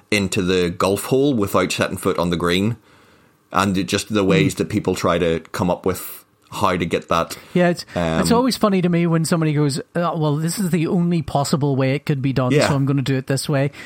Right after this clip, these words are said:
Speaker 2: And, and then everyone else does a completely different
Speaker 1: Different,
Speaker 2: way,
Speaker 1: yeah.
Speaker 2: and, and they're all equally going, "Well, this is the only possible way you could do this, so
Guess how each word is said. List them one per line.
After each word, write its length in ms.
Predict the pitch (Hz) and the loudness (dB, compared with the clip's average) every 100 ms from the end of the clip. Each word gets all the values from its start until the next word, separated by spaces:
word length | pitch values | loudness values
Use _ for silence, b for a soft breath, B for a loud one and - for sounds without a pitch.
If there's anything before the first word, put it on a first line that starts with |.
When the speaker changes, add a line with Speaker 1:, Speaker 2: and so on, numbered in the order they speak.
| B - | B -2
Speaker 2:
And, 100 | 202 | 0
and 220 | 233 208 | 2 2
then 140 | 208 | 2
everyone 320 | 202 214 202 151 | 2 2 2 2
else 200 | 156 - | 0 0
does 140 | 147 | -2
a 40 | |
completely 580 | 147 175 - 269 269 - | -2 -2 -2 -2 -2 0
different 340 | 165 170 214 214 | 0 2 0 2
Speaker 1:
Different, 160 | 220 | 2
Speaker 2:
way, 40 | 208 | 2
Speaker 1:
yeah. 60 | 190 | 0
Speaker 2:
and, 160 | 175 B B B | -2 B B B
and 180 | 180 185 | 0 2
they're 200 | 185 190 | 4 4
all 200 | 190 175 | 4 4
equally 380 | 165 180 175 170 | 2 0 0 2
going, 240 | 160 147 | 2 2
"Well, 120 | 139 | 0
this 180 | 156 - | 0 0
is 40 | |
the 140 | 139 135 | 0 2
only 160 | 147 | 2
possible 460 | 131 151 139 123 135 | 2 0 0 2 2
way 100 | 135 | 2
you 140 | 139 | 2
could 160 | 123 113 | 0 -2
do 160 | 131 139 | -2 0
this, 180 | 190 | 0
so 300 | - - 147 | -2 -2 -2